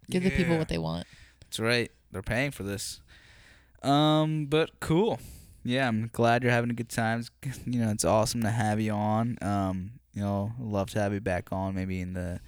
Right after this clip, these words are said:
Speaker 2: near future. Maybe, uh, yeah, February or something. We can have you on. We can, uh,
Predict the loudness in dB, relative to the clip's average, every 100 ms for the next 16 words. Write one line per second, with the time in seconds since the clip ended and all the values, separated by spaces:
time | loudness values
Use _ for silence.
0 | -20 -12 -2 -2 -2 -4 -4 -4 -4 -4
1 | -2 0 0 0 0 0 -4 -10 _ _
2 | _ -8 -8 -10 _ _ -6 -4 -2 -2
3 | 0 2 0 -2 -2 -4 -6 -6 -8 -6
4 | -6 -4 -2 -2 -2 -2 -2 -4 -4 -6
5 | -6 -6 -4 -4 -6